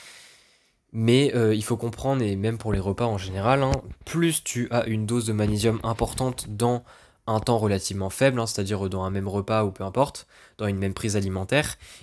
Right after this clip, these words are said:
et moins l'absorption sera élevée. C'est ça pour beaucoup de nutriments et le magnésium ne fait pas exception.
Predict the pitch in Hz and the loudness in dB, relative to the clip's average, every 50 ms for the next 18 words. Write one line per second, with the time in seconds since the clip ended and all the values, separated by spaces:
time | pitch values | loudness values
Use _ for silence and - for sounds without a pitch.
0 | - _ 113 110 107 113 127 139 131 117 120 - 120 110 - - 139 139 135 - | -10 _ -2 -2 0 2 4 4 4 2 2 0 -2 -2 -2 -4 -4 -2 -2 -2
1 | - 113 104 113 127 123 - 120 113 104 107 98 92 101 - - - 101 98 95 | -2 0 0 0 0 0 0 -2 -2 -2 -2 -4 -4 -4 -4 -2 -2 0 0 0
2 | - 120 113 - 107 101 98 98 113 110 - 135 120 113 110 - - - 107 110 | 0 -2 -2 -2 -4 -6 -6 -6 -6 -4 -4 -2 -2 -2 -2 -4 -4 -2 0 0
3 | 120 131 135 131 117 101 98 98 95 98 98 98 98 95 95 95 95 101 104 104 | 2 2 2 2 2 2 2 0 0 -2 -4 -4 -4 -4 -2 -2 -2 -2 -2 -2
4 | 104 107 117 120 117 104 - - - 101 107 104 - 113 104 - - 113 127 | -2 -2 -2 -4 -4 -6 -8 -6 -4 -4 -4 -2 -2 -4 -2 -2 -2 -2 -4